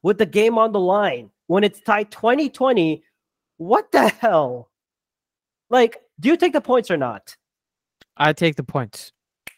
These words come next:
Speaker 1: Exactly. Trusted Justin Tucker. And I do not play Marcus Peters at the end of the game for being mad at John, at, at head coach John Harbaugh. I mean, of course, you could wanna go stats friendly, but,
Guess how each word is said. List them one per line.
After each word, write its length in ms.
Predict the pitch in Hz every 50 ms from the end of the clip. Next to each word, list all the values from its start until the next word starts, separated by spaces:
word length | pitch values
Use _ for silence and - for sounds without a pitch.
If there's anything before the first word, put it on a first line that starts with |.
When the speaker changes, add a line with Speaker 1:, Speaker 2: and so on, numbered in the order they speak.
| _ _ -
Speaker 1:
Exactly. 600 | - 185 - - 320 349 339 - 359 302 202 160 - -
Trusted 360 | - 311 311 - - 339 233
Justin 280 | - 302 294 - 311 247
Tucker. 440 | - 294 320 311 294 233 170 139 - -
And 100 | 226 247
I 60 | 254
do 200 | 190 170 240 285
not 180 | 339 320 - -
play 180 | - 294 302
Marcus 400 | 254 226 240 269 254 269 - -
Peters 440 | - 277 285 277 - 226 240 220 - _ - _ -
at 140 | 208 214 226
the 100 | 240 240
end 100 | 240 240
of 40 | 226
the 80 | 233
game 180 | 214 247 247 -
for 140 | 247 233 175
being 420 | 139 - - 226 247 269 262 220
mad 220 | 202 196 214 226
at 140 | 226 220 170
John, 260 | - 170 175 180 180 - -
at, 180 | 180 190 - - -
at 180 | 180 180 185
head 220 | 170 180 247 - -
coach 240 | 214 208 170 156 143
John 220 | 175 180 208 220
Harbaugh. 500 | 190 208 240 226 175 160 143 135 123 - - _ - - _ -
I 60 | 196 202
mean, 200 | 226 240 233 -
of 160 | 214 220 -
course, 260 | - 262 220 175 -
you 80 | 196 185
could 140 | - 185
wanna 260 | 160 151 175 202 214 196
go 300 | 202 202 196 180 - _ _ _
stats 420 | - - - - 185 170 180 - -
friendly, 340 | - 190 196 196 180 160 143
but, 300 | 135 151 147 131 -